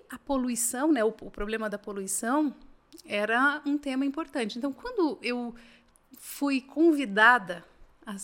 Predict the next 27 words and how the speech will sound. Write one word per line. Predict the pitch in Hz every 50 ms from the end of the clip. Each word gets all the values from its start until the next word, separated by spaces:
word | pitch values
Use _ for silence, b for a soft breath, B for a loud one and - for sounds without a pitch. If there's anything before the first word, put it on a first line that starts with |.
| - - - 202
a |
trabalhar | 190 - - 196 190 196 196 190 202
com | - 202
o | 196
carro | - - 196 180 208
elétrico, | 196 214 240 277 269 - -
pra | 311 311
mim | 302 311 330
foi | 330 - 339
um | 330 339 311
grande | 277 285 302 320 294 -
presente, | - 285 285 262 214 220 196 190 190 -
porque | - 254 - - - - _ _ _
eu | -
tava | - 311 311 339 311
diante, | 254 262 269 254 269 294 294 285 - 247
né, | 220 226 233 254
da, | 240 220 208 190 190 - B B B B B B B B
do | - 202 220 220
carro, | - - - 190 175 190 226 220 247 233
feliz | - - 269 262 269 254 233 247 269 311 -
por | - 240 226
estar, | 214 - - 226 202 196 196 202
né, | 202 196 202 214 214 - - -
diante | 196 175 - 202 190 202 190 220
do | 180 196
carro | - - - 180 180 196 196 - 202